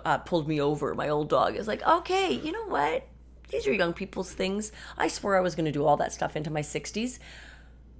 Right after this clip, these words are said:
And some people do. But there are a lot of things that do. You just have to accept that the body does wear down. It does get older. Your spirit's eternal. But the body has a lifespan. It's just designed that way. Take good care of it.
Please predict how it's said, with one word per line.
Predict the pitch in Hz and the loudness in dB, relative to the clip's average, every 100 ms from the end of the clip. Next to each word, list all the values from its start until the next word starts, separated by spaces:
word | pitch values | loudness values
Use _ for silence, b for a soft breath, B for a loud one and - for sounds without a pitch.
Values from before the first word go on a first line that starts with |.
| - - - - - - - - | -20 -20 -20 -20 -20 -20 -4 4
And | 220 | 4
some | 180 | 4
people | 160 160 170 | 0 0 2
do. | 185 294 403 - - - - - - - - - - - - - | 2 2 -2 -14 -20 -20 -20 -20 -20 -20 -20 -20 -20 -20 -10 6
But | 180 - | 6 8
there | 165 156 | 6 8
are | 139 | 6
a | |
lot | 135 131 | 6 4
of | 127 | 2
things | - 143 139 | -2 -4 -2
that | 160 151 | -2 -2
do. | 180 | 0
You | 214 196 | 0 -2
just | 196 | -2
have | 190 190 | -2 -2
to | 185 | -2
accept | - - 175 - | -2 0 0 0
that | - | -4
the | 175 | 0
body | 151 190 254 330 | 4 4 4 0
does | 202 185 170 | 2 2 2
wear | 160 156 | 0 2
down. | 147 139 139 | 2 -2 -2
It | 139 | -2
does | - 139 | 0 -2
get | - 139 | 0 -2
older. | 127 139 190 | -2 0 0
Your | 185 277 | 0 -2
spirit's | - - 143 147 - - - - - | -4 -4 -2 -2 -4 -12 -16 -16 -12
eternal. | 131 - 135 156 220 B B B | -10 -4 -2 -2 -4 B B B
But | - 254 | -4 -2
the | |
body | 247 262 302 381 | -2 -2 0 -2
has | 285 240 | -2 -2
a | 208 | -2
lifespan. | 170 156 - - 127 107 - - B B B - | -2 -2 -4 -4 -4 -4 -10 -18 B B B -8
It's | 139 - | -6 -2
just | - 165 - | 0 0 0
designed | 220 214 294 320 | -2 0 0 0
that | 123 - | -2 0
way. | 123 104 | 0 -2
Take | - 180 240 | 0 0 0
good | 285 247 | -2 -4
care | - 233 320 | -2 0 2
of | 294 | 2
it. | 190 - - | 2 0 -8